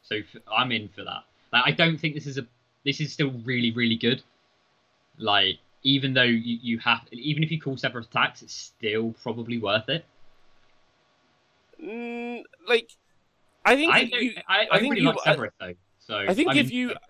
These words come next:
Speaker 2: I think if you take, see, I want this battalion 'cause I want my one to three units of battle line wind chargers, right?
Speaker 1: Yeah.
Speaker 2: That's what I want.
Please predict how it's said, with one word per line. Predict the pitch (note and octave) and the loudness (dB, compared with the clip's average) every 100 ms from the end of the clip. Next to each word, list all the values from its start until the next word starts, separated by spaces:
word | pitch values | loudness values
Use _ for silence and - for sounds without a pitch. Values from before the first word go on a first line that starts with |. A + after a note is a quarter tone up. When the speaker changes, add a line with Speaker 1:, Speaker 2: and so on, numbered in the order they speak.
| - | -6
Speaker 2:
I | G#3 | -4
think | B3+ | -2
if | A#3+ | -4
you | A3 | -4
take, | A3+ A#3 - | 0 0 0
see, | - A3+ - | -2 -2 6
I | A3+ | 6
want | A#3+ C4 | 10 10
this | G#3+ - | 10 2
battalion | G#3 G#3 D#3+ B2 A#2+ | 0 2 2 2 -2
'cause | - | -2
I | C#3+ | 0
want | C#3+ D3+ | 2 2
my | C3+ | 2
one | B2+ D3 | 4 2
to | C#3 | 0
three | - C#3+ | -6 -4
units | C3 A#2+ | -2 -4
of | B2 | -2
battle | C#3 A2 | 0 2
line | B2 A#2 | 2 -2
wind | A#2 A2+ | -2 -4
chargers, | G#2 F#2 - F#2+ | -4 -6 -8 -4
right? | A2 E3 - _ _ _ _ | -2 -2 -6 _ _ _ _
Speaker 1:
Yeah. | A2+ - _ _ _ - | -2 -2 _ _ _ -2
Speaker 2:
That's | D#3 | 0
what | D#3+ | 2
I | C3 | 2
want. | C3 G2+ | 2 -2